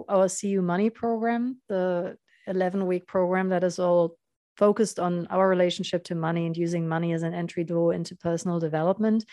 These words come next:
Because at this moment it, in time, at least, I'm still running the program. And it's a great way to, uh, to work with me, to, uh, get coached by me, um,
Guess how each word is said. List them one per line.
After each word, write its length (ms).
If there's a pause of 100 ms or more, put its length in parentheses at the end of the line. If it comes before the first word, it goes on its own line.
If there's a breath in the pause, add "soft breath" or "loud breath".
(200 loud breath)
Because 320 (140)
at 180
this 200
moment 260
it, 240
in 200
time, 280
at 100
least, 240
I'm 140
still 260
running 520 (360 soft breath)
the 60
program. 640 (480 soft breath)
And 160
it's 180
a 60
great 400
way 380
to, 600 (120)
uh, 140
to 160
work 220
with 200
me, 240
to, 520
uh, 140
get 240
coached 380
by 160
me, 500
um, 540